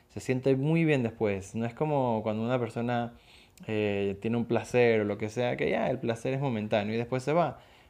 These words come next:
Pero cuando ha-, uno hace una cosa que en verdad tiene, tiene contenido, tiene algo que en verdad ayudaste a otra persona, en verdad hiciste algo que en verdad vale la pena, entonces eso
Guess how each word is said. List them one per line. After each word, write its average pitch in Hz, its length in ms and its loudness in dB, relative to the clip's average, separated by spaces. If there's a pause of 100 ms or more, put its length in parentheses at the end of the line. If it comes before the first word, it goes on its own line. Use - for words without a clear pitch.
Pero 117 480 6
cuando 110 260 0
ha-, 123 100 2
uno 139 220 0
hace 143 200 -2
una 151 160 0
cosa 147 260 2
que 131 100 -4
en 107 100 0
verdad 123 440 4 (420)
tiene, 113 1000 0 (360)
tiene 120 220 -4
contenido, 120 800 4 (380)
tiene 110 200 -2
algo 131 200 2
que 127 60 -4
en 107 80 0
verdad 120 540 0
ayudaste 127 460 4
a - 20 2
otra 135 140 0
persona, 120 500 -2
en 107 80 -2
verdad 104 200 0
hiciste 123 340 -2
algo 127 160 -2
que 123 80 -4
en 110 60 -2
verdad 110 200 0
vale 117 180 0
la 110 160 -2
pena, 110 320 -4 (360)
entonces 120 420 -4
eso 170 640 2